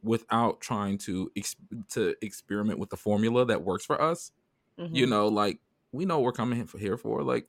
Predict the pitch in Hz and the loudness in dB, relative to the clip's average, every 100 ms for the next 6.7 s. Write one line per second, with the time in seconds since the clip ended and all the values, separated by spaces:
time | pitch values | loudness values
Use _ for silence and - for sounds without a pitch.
0 | _ - 113 131 139 135 131 135 123 92 | _ -8 -2 -2 -2 -2 -2 2 2 2
1 | 95 - _ - - 101 113 123 123 127 | -2 -8 _ -20 -6 0 2 4 2 0
2 | 107 123 123 120 80 82 - 113 120 92 | 0 2 4 2 0 -8 -4 -2 0 0
3 | 65 - 175 170 147 143 107 120 127 151 | 0 -2 -4 -4 -4 -2 2 4 4 4
4 | 135 131 131 127 113 110 107 - 107 101 | 4 6 4 2 2 2 2 2 2 4
5 | 104 107 101 101 120 165 139 117 104 95 | 2 2 2 4 6 8 6 4 2 2
6 | 92 87 87 - 131 208 | 0 -2 -4 -6 4 4